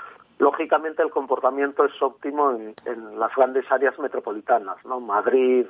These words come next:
Barcelona, Málaga capital, Valencia, Bilbao, en las que hay poca oferta de vivienda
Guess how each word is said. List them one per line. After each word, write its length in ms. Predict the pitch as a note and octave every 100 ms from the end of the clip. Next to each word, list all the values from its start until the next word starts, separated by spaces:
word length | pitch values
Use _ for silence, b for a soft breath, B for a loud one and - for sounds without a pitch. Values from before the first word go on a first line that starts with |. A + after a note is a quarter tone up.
| -
Barcelona, 760 | G#2+ - A2+ B2 B2 A#2+ A#2 A#2 B B B -
Málaga 440 | C3 B2 A#2+ A#2 A2+
capital, 680 | A#2 A#2+ - C#3+ C3+ C3+ A#2
Valencia, 580 | G#2+ C3 C3 - C3+ B2
Bilbao, 480 | G#2+ B2 B2+ B2 - _ _ _ _ -
en 140 | B2+
las 180 | A#2 -
que 200 | - C3 A#2
hay 140 | B2+
poca 320 | - C3+ C#3
oferta 320 | B2+ C#3 - C3
de 60 |
vivienda 600 | C3 C3 C3+ C3 C#3 D3